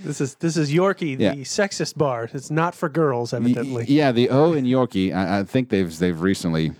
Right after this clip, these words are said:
Speaker 2: changed it, but the
Speaker 1: Yeah.
Speaker 2: O used to be a circle and slash with the, <laughs> the female kind of almost bathroom sign like silhouette.
Speaker 1: Yeah.
Speaker 2: The slogan was, "It's not for girls,"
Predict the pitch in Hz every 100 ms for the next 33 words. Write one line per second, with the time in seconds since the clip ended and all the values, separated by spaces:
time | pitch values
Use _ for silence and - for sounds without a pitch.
0 | - - 98 87 76 69 - 76 95 104
1 | 104 90 120 127 117 104 101 92 - 113
2 | 110 98 87 - 110 95 85 - 92 90
3 | - 104 101 - - - 120 113 113 113
4 | 98 90 _ - 98 95 85 - _ 98
5 | 98 92 - 98 95 90 - 90 87 82
6 | 67 - 87 85 90 76 165 139 123 117
7 | _ 101 107 117 98 95 92 87 - 92
8 | 90 - 87 95 95 82 80